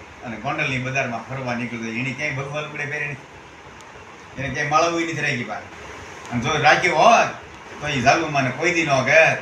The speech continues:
કે "ન જાણું નિજ પંથી રાજા રામ કેડી વિધ રીતસા. આકાશ તંબુ ધરા દાદમ દસ્તની સે દિગપાળ.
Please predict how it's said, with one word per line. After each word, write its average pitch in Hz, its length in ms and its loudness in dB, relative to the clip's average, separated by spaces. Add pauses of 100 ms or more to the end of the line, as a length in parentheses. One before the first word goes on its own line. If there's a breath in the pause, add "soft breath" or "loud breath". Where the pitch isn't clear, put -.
(360)
કે 127 80 -2
"ન 135 260 0
જાણું 139 340 4
નિજ 127 260 -2
પંથી 131 320 -2
રાજા 123 320 2
રામ 120 260 2
કેડી 120 320 -4
વિધ 110 220 -6
રીતસા. 123 460 -2 (240)
આકાશ 180 400 4
તંબુ 175 280 -2
ધરા 160 260 6
દાદમ 160 420 2
દસ્તની 151 460 -4
સે 147 120 -6
દિગપાળ. 147 520 6